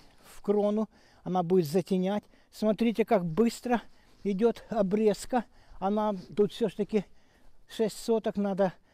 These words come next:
обрезать. Время уже поджимает. На боковую ветку, на боковую ветку. Ни в коем случае нельзя, нельзя укорачивать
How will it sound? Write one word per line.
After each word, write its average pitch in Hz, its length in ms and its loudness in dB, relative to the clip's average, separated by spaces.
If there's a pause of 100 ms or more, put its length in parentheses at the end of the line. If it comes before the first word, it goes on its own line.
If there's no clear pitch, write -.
(200)
обрезать. 185 680 0 (220)
Время 175 560 0 (320)
уже 175 240 -2
поджимает. 175 800 -2 (320)
На 202 140 0
боковую 196 580 2
ветку, 190 420 2
на 196 140 4
боковую 180 600 2
ветку. 185 540 4 (440)
Ни 196 140 4
в 180 60 -2
коем 226 260 4
случае 220 440 0
нельзя, 196 500 4 (960)
нельзя 180 560 0 (360)
укорачивать 190 760 0